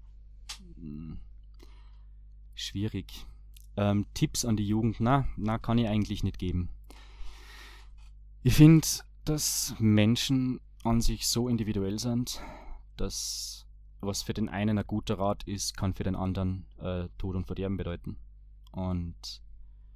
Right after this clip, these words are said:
ich weiß nicht, ob man das so generalisieren kann. Ich glaub nicht. Es ist schwierig.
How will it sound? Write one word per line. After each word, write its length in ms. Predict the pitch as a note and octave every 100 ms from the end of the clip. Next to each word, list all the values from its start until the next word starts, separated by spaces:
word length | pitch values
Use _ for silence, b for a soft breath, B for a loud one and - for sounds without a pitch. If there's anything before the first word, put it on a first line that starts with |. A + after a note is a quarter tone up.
| - -
ich 100 | F#2+
weiß 160 | G#2 C3+
nicht, 100 | D3
ob 60 |
man 120 | G#2+ G#2
das 160 | -
so 120 | -
generalisieren 800 | - G2+ F#2+ F#2 F2 - F#2+ F#2
kann. 320 | - F2 E2+ F2 - -
Ich 100 | F#2+
glaub 200 | - A#2+
nicht. 280 | E2+ D#2+ - - - - - - - - - - - - b b b b - - - - - - - - - - - - - - - b b b -
Es 140 | G2
ist 80 | G#2+
schwierig. 440 | - G2+ G2 -